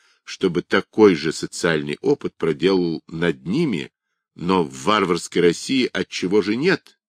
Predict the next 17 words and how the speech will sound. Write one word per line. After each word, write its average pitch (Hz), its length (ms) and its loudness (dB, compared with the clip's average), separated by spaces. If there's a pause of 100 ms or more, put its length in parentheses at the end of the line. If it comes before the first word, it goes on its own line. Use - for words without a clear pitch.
(160)
Это - 380 -10
очень 87 420 -2
интересно. - 600 -12 (1700)
Тут - 240 0
и 208 40 8
русская 196 500 4
история, 156 680 4
о 90 40 -4
которой 92 420 2
и 82 40 -2
сам 127 360 -2
Эйнштейн, 139 600 2
и 92 180 -2
люди 90 320 0
из 90 340 -2
Берлинер 87 580 0
Тагеблатов 78 920 -6